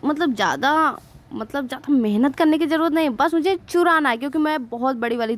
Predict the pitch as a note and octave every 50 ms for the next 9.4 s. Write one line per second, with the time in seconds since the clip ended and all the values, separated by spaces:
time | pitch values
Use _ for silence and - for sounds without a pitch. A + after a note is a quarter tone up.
0 | - - B3 G#3+ - - C4+ D4+ E4+ - - - - - - - - - - -
1 | G#3 A3+ A3 A3+ C4 C4+ A#3 G#3+ A3+ A3+ A3 A#3+ A#3 A3+ A3+ A#3 B3 A#3 - -
2 | - A#3+ A3+ A3+ A3+ A3 G#3 G3+ G3 F#3 F#3 F#3+ F#3+ - _ - - - C4+ A#3+
3 | A3 G#3 - C4 B3 - - - - - - B3 A#3 G#3 B3 A#3+ A#3 G#3+ A#3 G#3+
4 | G#3 G3+ G3+ G#3+ A3 A#3 A#3+ B3 A3+ G#3 G3 A#3+ A#3+ A#3+ A#3+ A3+ A3 A3 A3+ G#3+
5 | A#3+ A#3+ A#3+ A#3+ A#3+ - - - - - - - - - - - G3+ F#3 - B3+
6 | C4+ B3+ B3 C#4 C#4 D4+ C4 - C4+ B3 B3+ B3+ C4 C4+ C4+ C#4+ C#4 C#4 A#3+ C4
7 | C#4+ B3+ A3+ A3 A#3 B3 - B3+ B3 A3+ A3 A3 A3 A3+ B3 A#3+ - C4 B3+ B3
8 | B3 A#3+ A3+ G#3+ A3 A3+ A#3+ A#3+ A#3 A#3 A#3 A3 B3 C4 A#3 - A#3+ B3 - C4+
9 | B3+ C#4 D4 D#4+ E4+ F#4 G4+